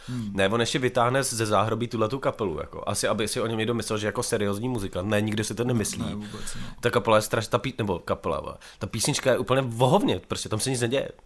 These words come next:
Speaker 2: Tam jezdou nějakým drahým <coughs> autem, ty vole. Je to hezky nabarvený klip, jako ten klip vypadá hezky,
Speaker 1: Hmm.
Speaker 2: ale vlastně je taky o ničem.
Speaker 1: Já to naštěstí neslyšel a asi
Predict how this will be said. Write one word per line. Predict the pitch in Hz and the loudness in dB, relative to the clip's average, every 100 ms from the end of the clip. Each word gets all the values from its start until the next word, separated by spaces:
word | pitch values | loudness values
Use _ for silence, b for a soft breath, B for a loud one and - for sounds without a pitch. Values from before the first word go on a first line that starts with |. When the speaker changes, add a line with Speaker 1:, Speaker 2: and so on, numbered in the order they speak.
| - | -6
Speaker 2:
Tam | 107 107 | 0 2
jezdou | 110 135 | 2 4
nějakým | 117 - 113 | 2 4 4
drahým | 120 135 - | 6 4 4
<coughs> | |
autem, | 113 - 110 104 | 2 4 2 0
ty | 101 | 0
vole. | 98 | 0
Je | |
to | 107 | 2
hezky | 131 - | 2 2
nabarvený | 156 127 127 123 135 | 2 6 6 4 2
klip, | 123 113 | 0 -2
jako | 110 113 | -4 -2
ten | 151 | 0
klip | 143 127 | 0 0
vypadá | 135 135 135 | 2 4 4
hezky, | 113 - - 82 113 B B | 4 -2 -6 -6 -8 B B
Speaker 1:
Hmm. | 123 104 98 101 - | -8 -8 -10 -16 -4
Speaker 2:
ale | 110 123 | 2 4
vlastně | 117 - | 4 2
je | 135 | 0
taky | 101 104 | -2 -2
o | 98 | -2
ničem. | 85 - 78 | -2 -4 -4
Speaker 1:
Já | 117 | -4
to | 127 | -4
naštěstí | 123 113 117 139 | -4 -2 -4 -4
neslyšel | 107 92 98 113 107 113 | -4 -6 -6 -6 -8 -10
a | 110 110 - - - | -10 -10 -12 -14 -8
asi | 107 | -6